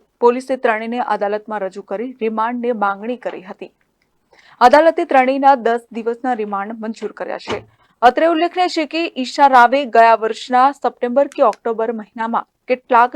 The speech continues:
હેરોઇનનો જથ્થો પાકિસ્તાનના મુર્તુઝા મારફતે દરિયામાં વેરાવળની બોટના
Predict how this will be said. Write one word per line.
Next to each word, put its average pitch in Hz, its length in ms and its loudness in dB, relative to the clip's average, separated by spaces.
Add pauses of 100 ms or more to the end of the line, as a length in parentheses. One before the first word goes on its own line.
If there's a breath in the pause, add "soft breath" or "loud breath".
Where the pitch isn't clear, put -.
(120)
હેરોઇનનો 220 460 -2
જથ્થો 220 520 -8 (300 soft breath)
પાકિસ્તાનના 302 640 4 (320 soft breath)
મુર્તુઝા 277 640 6
મારફતે 247 680 2
દરિયામાં 214 520 -4
વેરાવળની 208 520 -6
બોટના 196 540 -6